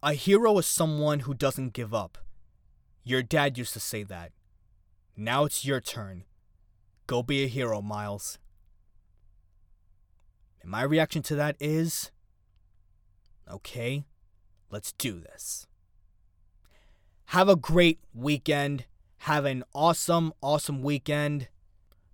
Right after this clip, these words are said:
Tune in Monday night where we will talk more on the happenings that goes on in the world of comic book news, movies, shows, or anything you like. And always remember, if you hear about it and you read about it,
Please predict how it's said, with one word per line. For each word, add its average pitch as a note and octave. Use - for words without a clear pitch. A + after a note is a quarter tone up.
Tune G#3
in F#3
Monday D#3+
night D3+
where C3+
we D3+
will D3+
talk C#3
more E3
on C#3+
the C3
happenings D#3
that B2+
goes D3
on D#3+
in C#3+
the C3+
world D#3+
of C3+
comic D#3+
book A2+
news, F3
movies, D3+
shows, E3
or A#2
anything F3
you E3
like. D3+
And E2
always D3
remember, D3+
if G#2
you G2+
hear F3+
about F#3
it F#3+
and A#2
you F#2
read D#3+
about F#3
it, G#3